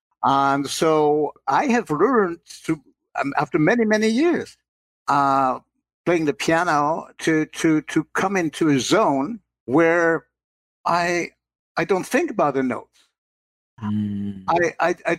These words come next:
Speaker 1: I don't think about the notes. Now, when I play classical music, it's different. It's, it's different. But even playing classical music, it,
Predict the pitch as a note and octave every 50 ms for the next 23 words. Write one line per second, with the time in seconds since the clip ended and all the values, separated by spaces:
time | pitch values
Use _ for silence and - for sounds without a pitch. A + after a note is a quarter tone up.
0 | - - E3+ F#3 - - B3 D4+ C#4+ - - D#4+ E4 - - - D3+ C#3 C3 B2
1 | B2 A2 G2+ G#2 - E3+ E3+ F#3 F#3 G3 G3+ G3 F#3+ F#3 F3+ - G#3 G#3 F#3+ -
2 | - F#3 F3+ F#3+ F3 - - - E3 F#3 G3+ G#3 A3 G3+ F3+ E3+ D3+ - - -
3 | G#3+ - - D#3+ C#3+ - - D3+ C#3 - - - F3 - - - A3+ - E3+ C#3+
4 | D3+ D3+ A2+ A2 G#3 G3 D#3+ - F3 F#3 F3+ E3 - - F3 D#3 D#3 - - -
5 | D3+ D3 D3+ F#3+ G3+ - D#3 C3+ - - D3+ C#3+